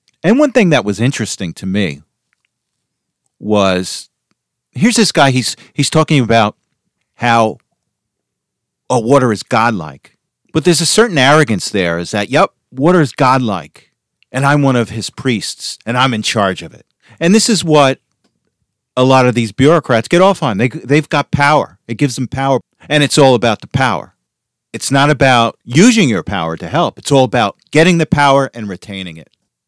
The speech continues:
And this is what you get. You get a, a, possibly a thousand people dead. And how many of them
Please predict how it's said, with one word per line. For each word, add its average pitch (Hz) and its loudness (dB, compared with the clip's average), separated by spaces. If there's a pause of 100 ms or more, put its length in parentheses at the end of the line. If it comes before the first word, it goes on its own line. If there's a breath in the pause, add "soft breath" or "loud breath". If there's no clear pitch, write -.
(140)
And 139 2
this 160 2
is 139 0
what 120 -2
you 120 -4
get. 120 -2 (260)
You 123 -6
get 143 4
a, 131 0
a, 113 -6 (180)
possibly 131 0
a 104 -2
thousand 151 0
people 143 -6
dead. 113 0 (1200)
And 120 -2
how 156 2 (120)
many 135 0
of 113 -4
them 107 -2